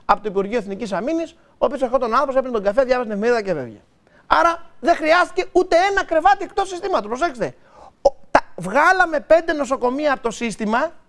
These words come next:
και αυτά που έμειναν, δηλαδή αυτά που είχαμε, εξυπηρέτησαν όλη την κίνηση. Που σημαίνει ότι αυτά τα πέντε που είχαμε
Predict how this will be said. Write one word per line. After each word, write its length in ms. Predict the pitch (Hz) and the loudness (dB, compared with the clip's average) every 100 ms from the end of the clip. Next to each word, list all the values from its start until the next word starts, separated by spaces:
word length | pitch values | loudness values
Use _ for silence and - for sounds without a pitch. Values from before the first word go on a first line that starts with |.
| _ _ _ | _ _ _
και 140 | - 269 | 2 4
αυτά 380 | 247 - 370 381 | 4 4 4 6
που 100 | 339 | 6
έμειναν, 500 | 330 381 330 269 247 | 6 6 4 2 2
δηλαδή 200 | 262 240 | 2 0
αυτά 240 | 254 330 330 | 2 2 0
που 120 | 277 | 0
είχαμε, 540 | 294 - 220 247 320 - | 0 2 0 0 -2 6
εξυπηρέτησαν 1040 | 294 302 - 262 277 269 359 370 349 330 | 6 6 -10 -8 -2 2 2 2 0 2
όλη 300 | 339 392 381 | 4 4 4
την 160 | 370 302 | 2 0
κίνηση. 580 | 320 370 233 170 139 110 _ _ _ | 2 0 0 -8 -12 -20 _ _ _
Που 120 | 247 | -6
σημαίνει 300 | 226 233 294 349 | -4 2 2 4
ότι 100 | 277 | 0
αυτά 180 | 285 | 0
τα 120 | 320 285 | 0 4
πέντε 320 | - 302 294 | 4 4 -2
που 140 | 233 | -2
είχαμε 420 | 233 214 226 320 | -2 -2 -2 -2